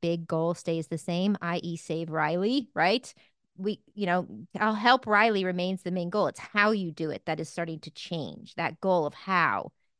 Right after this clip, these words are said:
is changing. And it changed drastically for Joy at the end of Act Two, right? 'Cause her how of how to help Riley was keep sadness away from her and get these, and now it's, "Oh, I have to," sadness has to drive. Like, it just becomes completely opposite that goal. So it's evolving,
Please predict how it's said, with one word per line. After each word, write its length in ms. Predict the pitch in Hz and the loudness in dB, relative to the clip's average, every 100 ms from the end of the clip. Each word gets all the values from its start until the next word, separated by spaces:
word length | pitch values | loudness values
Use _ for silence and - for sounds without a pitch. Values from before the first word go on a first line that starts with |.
| _ | _
is 160 | 180 - | -8 -8
changing. 560 | - 175 139 110 113 - _ _ 190 | -8 -6 -6 -10 -14 -16 _ _ -2
And 100 | 185 | -2
it 80 | |
changed 300 | - 180 165 | -2 -4 -2
drastically 560 | 196 202 220 175 - 156 | 2 2 2 -6 -8 -10
for 160 | 151 160 | -8 -6
Joy 240 | 165 156 | -4 -4
at 100 | 156 | -6
the 80 | 165 | -8
end 140 | 160 | -6
of 80 | 160 | -6
Act 180 | 156 - | -6 -6
Two, 240 | 247 202 | -4 -2
right? 260 | 147 202 - - _ - | 0 -2 -2 -14 _ -2
'Cause 160 | 202 | -2
her 180 | - 208 | 2 0
how 460 | - - 226 196 208 | 4 6 8 6 4
of 140 | 170 | -2
how 140 | 175 175 | -2 -2
to 40 | |
help 220 | 170 170 - | -2 -4 0
Riley 300 | 170 185 165 | 0 0 -2
was 140 | 160 | -6
keep 180 | - 180 | -6 -6
sadness 400 | - 170 170 160 | 2 2 2 -4
away 240 | 156 180 | -2 -2
from 160 | - 160 | -4 -6
her 300 | 117 175 233 _ _ _ | -6 -6 -8 _ _ _
and 140 | - 156 | -10 -4
get 200 | 175 - | -4 -4
these, 220 | 165 160 - | -6 -6 -4
and 140 | 175 | -2
now 240 | 180 190 185 | 4 4 4
it's, 260 | 165 - - | 0 -4 -2
"Oh, 160 | 180 | 0
I 100 | 151 | 0
have 240 | 160 160 - | 0 -6 -6
to," 220 | 127 170 _ _ _ _ | -8 -8 _ _ _ _
sadness 360 | - 196 180 175 | 0 2 2 -4
has 180 | 165 | -10
to 80 | - | -10
drive. 340 | 139 151 185 - _ - | -2 0 0 -6 _ -10
Like, 180 | 170 170 | -10 -8
it 100 | - | -10
just 280 | 190 - | -10 -10
becomes 340 | - - 175 - | -10 -6 -6 -6
completely 420 | 170 170 156 160 | -8 -6 -6 -4
opposite 520 | 160 160 151 - - - | -4 -6 -8 -12 -14 -10
that 200 | 147 - | -10 -8
goal. 320 | 160 - - _ _ _ | -12 -12 -16 _ _ _
So 140 | 240 | 4
it's 120 | 240 247 | 6 4
evolving, 840 | 214 196 240 285 285 190 180 | 2 6 8 8 6 2 0